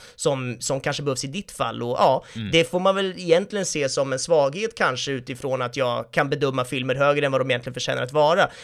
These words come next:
Speaker 1: Men man kan också se det som någon slags så här: "Ja, men vad skönt att jag bara kan luta mig tillbaka och
Speaker 2: Ja.
Speaker 1: njuta av en film på ett sätt som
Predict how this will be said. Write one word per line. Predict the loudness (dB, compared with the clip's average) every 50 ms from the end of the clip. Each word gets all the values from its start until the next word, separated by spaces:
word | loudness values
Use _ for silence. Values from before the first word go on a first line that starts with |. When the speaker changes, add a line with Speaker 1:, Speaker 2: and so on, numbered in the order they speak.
| -10
Speaker 1:
Men | -6 -4 -4
man | -2 -2
kan | -2 0
också | -2 -2 -2 -4 -4 -2
se | 2 4 4 4
det | 2
som | 0 -2 -2
någon | -4 -4
slags | -4 -4 -6 -4 -2
så | -2
här: | 0 0
"Ja, | 2
men | 2 2
vad | 0 0
skönt | 2 4 2 2 2 0 -4
att | -4
jag | -4 -2
bara | -2 -2
kan | -2 -4 -4
luta | -4 -4 -4 -6
mig | -6 -8
tillbaka | -6 -2 -2 -2 -2 -2 -4
och | -4
Speaker 2:
Ja. | -4
Speaker 1:
njuta | -4 -2 -2 -2
av | -2 -2
en | -4
film | -4 -4 -4 -4 -4 -6
på | -6 -6
ett | -4
sätt | -2 -4 -4 -2 -2
som | -4 -4 -4